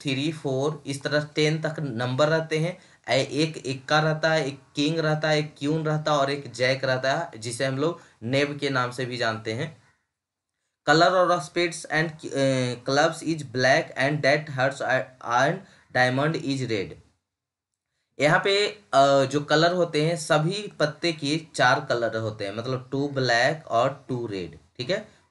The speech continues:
टू ब्लैक और टू रेड होते हैं, ठीक है? सभी जैसे, अ, एक बा-, बावन कार्ड होते हैं, एक, एक का, मतलब एक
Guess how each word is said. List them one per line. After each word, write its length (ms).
टू 120
ब्लैक 440
और 320
टू 120
रेड 240
होते 280
हैं, 100
ठीक 140
है? 180
सभी 260
जैसे, 380
अ, 440
एक 220
बा-, 380
बावन 400
कार्ड 240
होते 300
हैं, 240
एक, 260
एक 260
का, 240
मतलब 360
एक 320